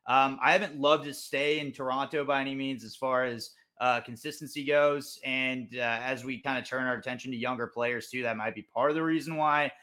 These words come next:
uh, I'm actually out on him and, uh, don't love the slugging that he's been putting up by any means. I, I think that's my biggest concern. And, and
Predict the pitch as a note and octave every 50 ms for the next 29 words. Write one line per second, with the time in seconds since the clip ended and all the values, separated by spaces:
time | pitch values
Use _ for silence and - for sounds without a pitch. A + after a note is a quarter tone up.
0 | _ _ _ - - B2+ B2+ B2 A#2+ A#2+ C3+ C#3 C#3+ C#3 C3+ C3+ - C#3 B2+ A2+
1 | A#2 A2+ A#2+ A#2 A2+ A2 A2 G#2+ A#2 A#2 A2+ A2 A2 G#2+ G#2+ B2 A#2 A2+ A2 G#2+
2 | G2+ A#2 A#2+ A#2 A#2 A2 A2 G#2+ G2 - D#3+ F3 A3+ G#3 F#3 D3 D#3 F#3 F#3 E3
3 | C3+ A2+ G#2+ B2 A2+ - - C3 C#3 C#3+ B2 B2 A#2+ A2 A2 A2 A#2 A2+ G#2+ -
4 | A2+ G#2 - B2 A2+ G#2 A2 G#2+ G#2 - - G#2+ G2+ G2+ G2+ G2+ G2+ G2 F#2+ F#2+
5 | F#2+ - - A2 G#2+ G#2+ - _ _ _ _ _ - G2+ B2 D3+ E3 B2 C#3 D3
6 | D3 - C#3 B2+ A#2 A2 B2+ A#2+ B2+ - - A#2+ A2 - B2+ B2 A#2 A2+ A#2 A#2
7 | A2+ - B2 B2 A#2+ A#2+ G#2